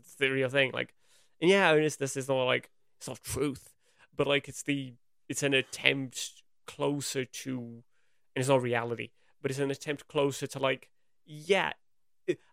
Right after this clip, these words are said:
I think it's a, a recognition of it being an attempt without that ironic disposition or that, that cynicism, which, uh, plagues a lot of things.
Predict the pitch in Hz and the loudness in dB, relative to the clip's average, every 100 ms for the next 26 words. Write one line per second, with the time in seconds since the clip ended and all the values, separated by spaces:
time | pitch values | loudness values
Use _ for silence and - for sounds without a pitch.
0 | - 156 214 202 165 185 - 151 160 151 | -2 -2 0 -2 -2 -2 0 2 2 2
1 | 147 165 - 196 170 151 147 143 131 123 | 2 2 2 0 -2 -2 -2 0 0 -2
2 | - - 110 120 - _ _ _ 139 135 | -2 -4 -4 -8 -20 _ _ _ 0 2
3 | 131 135 - - 131 120 120 - 131 127 | 4 2 0 -10 -2 0 0 -4 -2 0
4 | 123 117 117 123 127 123 120 - - 131 | -2 -2 2 4 4 0 -4 -12 -6 -6
5 | - 117 127 123 131 120 113 110 110 _ | -6 -4 -2 -2 -6 -6 -6 -10 -10 _
6 | _ _ - 117 - - - 143 135 - | _ _ -8 -8 -4 -2 2 4 4 0
7 | 117 113 117 - _ _ _ _ - 123 | -6 -8 -16 -18 _ _ _ _ -4 0
8 | 113 - - 120 107 110 _ _ _ _ | 0 -2 -8 -6 -6 -8 _ _ _ _
9 | 127 135 127 110 113 - - - - | -2 0 -2 -2 -4 -6 -10 -10 -16